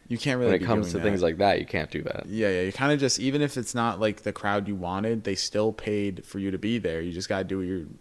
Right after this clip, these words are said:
Speaker 1: paid to do. You know what I mean?
Speaker 2: Yeah, and, you know, this is someone, huge Ronnie fan, um, huge Falling in Reverse fan. But you can't do that.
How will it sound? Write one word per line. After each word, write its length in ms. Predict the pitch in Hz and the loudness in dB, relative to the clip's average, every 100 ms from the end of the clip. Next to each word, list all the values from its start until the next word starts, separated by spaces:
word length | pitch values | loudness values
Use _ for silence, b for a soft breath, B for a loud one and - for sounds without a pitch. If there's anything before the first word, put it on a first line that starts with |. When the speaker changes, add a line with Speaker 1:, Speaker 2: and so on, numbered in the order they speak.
| _ | _
Speaker 1:
paid 220 | - 101 | -4 -2
to 80 | 95 | -2
do. 260 | 92 120 - - _ | 0 -2 -4 -14 _
You 60 | 90 | -8
know 60 | |
what 80 | 101 | -4
I 40 | 95 | -4
mean? 160 | 107 b b | -6 b b
Speaker 2:
Yeah, 220 | 101 85 - | 0 0 0
and, 140 | 107 139 | 0 2
you 60 | |
know, 80 | 135 | 2
this 180 | 135 - | 0 -4
is 100 | 90 | -2
someone, 380 | 92 80 76 - - | 0 0 -2 -8 -18
huge 340 | - 107 90 | 0 2 2
Ronnie 300 | 90 78 76 | 2 0 -4
fan, 340 | - 80 78 80 - _ - - | -6 -8 -8 -12 -20 _ -14 -8
um, 340 | 78 76 78 - | -6 -6 -10 -12
huge 200 | - 90 | -4 -2
Falling 200 | 98 85 80 | 2 0 0
in 40 | |
Reverse 280 | 78 80 - | -2 -4 -4
fan. 320 | 82 82 87 - b b b b b b _ - - - | -6 -6 -8 -14 b b b b b b _ -20 -20 0
But 80 | - | 4
you 120 | 92 | 4
can't 240 | 92 117 76 | 4 -4 -4
do 120 | 76 | -6
that. 220 | 76 76 | -6 -8